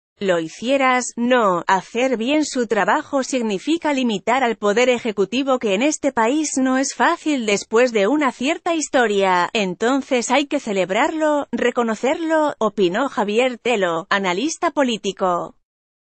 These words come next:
El ministro Zaldívar destacó que la Suprema Corte de Justicia de la Nación ha resuelto casos que han tenido consecuencias directas en la vida cotidiana de las personas.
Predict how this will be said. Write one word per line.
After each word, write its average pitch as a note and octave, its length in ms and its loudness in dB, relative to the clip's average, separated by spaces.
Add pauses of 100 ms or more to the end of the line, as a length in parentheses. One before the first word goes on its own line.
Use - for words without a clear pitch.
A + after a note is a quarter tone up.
(220)
El A3+ 100 0
ministro A#3+ 560 0
Zaldívar A#3+ 640 -2
destacó B3+ 520 -2
que C4 120 -2
la A3+ 140 2
Suprema C4+ 560 0
Corte D#4 380 -4
de A3+ 120 0
Justicia C#4 680 -2
de A#3+ 80 0
la A3 100 0
Nación C4+ 480 -2
ha C4+ 80 0
resuelto B3 600 -2
casos D4 440 -2
que A3+ 160 -2
han B3 160 2
tenido B3 460 0
consecuencias A#3+ 840 -2
directas C4 560 0
en A#3 100 0
la G#3 140 4
vida E4 300 -2
cotidiana B3+ 600 0
de E4 80 0
las D4 220 0
personas. G3 880 0